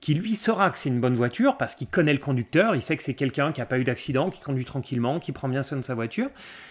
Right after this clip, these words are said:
Donc il va sortir la voiture du marché de l'occasion, ou alors il va passer par un con-, concessionnaire, par un professionnel, qui lui va pouvoir, euh, mieux qu'un particulier en tout cas, savoir si c'est une bonne ou une mauvaise voiture. Donc en fait,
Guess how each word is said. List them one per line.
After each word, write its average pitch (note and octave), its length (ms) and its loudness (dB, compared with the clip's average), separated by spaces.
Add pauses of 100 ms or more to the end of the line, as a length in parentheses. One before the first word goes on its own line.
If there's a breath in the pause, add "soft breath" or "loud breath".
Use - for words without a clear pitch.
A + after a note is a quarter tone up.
(240 loud breath)
Donc C#3+ 340 0
il C#3+ 120 0
va B2 120 2
sortir - 380 2
la D#3 40 2
voiture D3 260 2
du C3 60 0
marché C3 260 -4
de B2 40 -2
l'occasion, B2 460 -2 (240 loud breath)
ou C3 80 6
alors F#3+ 200 10
il E3 80 4
va C3 80 6
passer D#3+ 280 2
par C3 180 0
un B2 40 -2
con-, C#3 340 -4
concessionnaire, C#3+ 580 -2
par B2 160 -4
un A2+ 60 -2
professionnel, D#3+ 720 2 (240 loud breath)
qui D3+ 140 0
lui F#3+ 180 6
va F#3+ 100 10
pouvoir, E3 600 6 (240 loud breath)
euh, A#2+ 160 0
mieux D3+ 220 4
qu'un F#3 120 2
particulier C#3+ 560 4
en A3 80 0
tout C3+ 140 -4
cas, F#3+ 160 6
savoir D#3+ 340 4
si G3+ 320 -4 (160 loud breath)
c'est - 160 0
une C3 120 2
bonne F#3+ 260 6
ou D#3 120 0
une E3+ 100 2
mauvaise C#3 280 2
voiture. A#2 320 -6 (440)
Donc B2 140 -4
en C#3+ 60 -2
fait, B3+ 240 0